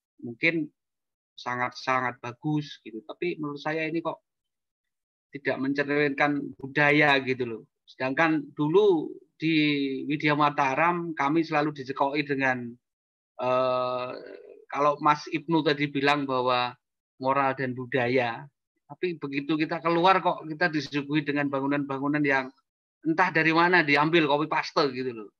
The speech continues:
Artinya kan kalau melihat dari struktur bangunan, fasad dan sebagainya itu kan memang ini bisa dilihat bahwa ini bukan dari bangunan-bangunan yang mencerminkan budaya kita, budaya Indonesia. Lihat saja Korinten itu kan budaya-budaya dari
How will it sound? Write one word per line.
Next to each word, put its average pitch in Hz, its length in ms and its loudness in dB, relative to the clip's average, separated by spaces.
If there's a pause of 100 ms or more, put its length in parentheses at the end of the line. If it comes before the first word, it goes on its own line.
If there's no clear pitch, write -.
(120)
Artinya 151 340 -2
kan 190 140 2 (340)
kalau 180 240 4
melihat 180 300 4
dari 165 180 4
struktur 160 380 -6
bangunan, 147 560 2 (160)
fasad 143 400 0
dan 143 160 0
sebagainya 139 560 0
itu 160 160 -6
kan 240 180 -6 (240)
memang 185 320 -6 (600)
ini 190 240 -4
bisa 160 240 -2
dilihat 139 400 -2
bahwa 117 240 -8
ini 135 240 -8
bukan 139 400 -2
dari 147 480 -4 (760)
bangunan-bangunan 143 720 -4
yang 165 160 -4
mencerminkan 170 480 -6
budaya 147 360 0
kita, 139 440 -6
budaya 127 240 -2
Indonesia. 135 600 -4
Lihat 131 200 -4
saja 180 320 -6
Korinten 135 560 -2
itu 127 160 -10
kan - 160 -14
budaya-budaya 127 720 -6
dari 131 180 -6